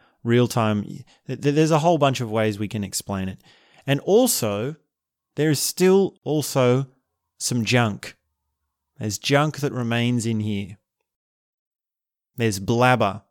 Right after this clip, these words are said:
that remains in here. And that's part of the process, like I've explained before. It's actually an important part of the process for so many reasons that might not be apparent right now. So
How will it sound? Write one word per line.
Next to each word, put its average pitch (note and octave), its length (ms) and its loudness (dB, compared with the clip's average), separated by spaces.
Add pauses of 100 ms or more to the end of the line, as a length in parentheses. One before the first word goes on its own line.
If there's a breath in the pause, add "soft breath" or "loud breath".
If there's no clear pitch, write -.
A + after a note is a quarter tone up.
(340)
that - 200 -10
remains A2 500 0
in G#2+ 140 -4
here. G2 300 -6 (100)
And C3 120 2
that's D#3+ 220 0
part D3+ 400 2
of C#3 80 0
the C3 80 -2
process, C3 800 0 (120)
like A#2+ 240 -2
I've A#2+ 140 2
explained B2 720 2
before. A2 580 0 (400)
It's - 160 -6
actually C#3 380 2
an C3 80 2
important B2+ 720 0
part A#2 280 0
of A2 80 -2
the G#2 100 -2
process - 800 -6 (880)
for - 140 -6
so C#3 320 2
many C3+ 240 0
reasons A2 680 -2 (340)
that - 160 -10
might A#2+ 240 2
not A#2+ 160 -6
be A#2+ 140 0
apparent A2 500 -2 (340 soft breath)
right G#2+ 280 -2
now. G2+ 420 -6 (1500)
So A2+ 540 2